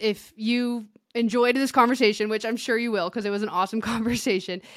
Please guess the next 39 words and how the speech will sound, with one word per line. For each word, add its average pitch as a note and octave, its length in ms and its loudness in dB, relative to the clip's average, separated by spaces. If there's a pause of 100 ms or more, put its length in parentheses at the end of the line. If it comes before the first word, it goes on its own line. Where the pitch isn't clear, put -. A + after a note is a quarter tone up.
(160)
and A#3+ 240 4
wanna B3+ 240 4
learn A#3+ 320 0
more A3 280 0
about G3+ 460 0
Emily G3+ 460 0
and G3+ 140 -4
the F#3+ 60 -4
photog-, G3 420 -2 (340)
photography A3 460 2
services F#3+ 480 -4
she F#3+ 240 -8
offers, G3 720 -4
you A3+ 200 -4
can A3+ 140 -4
check A3 260 -4
out G#3+ 180 -2
both G3+ 260 -2
her F#3+ 160 -6
website F#3+ 760 -6 (100)
at F3 380 -2
w G3+ 320 -4
w A3 300 -2
w F#3 400 -4
dot D#3+ 380 -2 (320)
emily G3+ 340 0
burrs F#3+ 340 -4
dot F3+ 220 -2
com, D#3+ 360 -4
which G3 160 -6
I G3+ 100 0
will G3+ 320 0
link F#3 440 -6
in F#3+ 340 -4
the F3+ 400 -4 (420)
podcast F#3 440 -2
description F#3+ 480 -10
as F#3 120 -10
well, F3 360 -6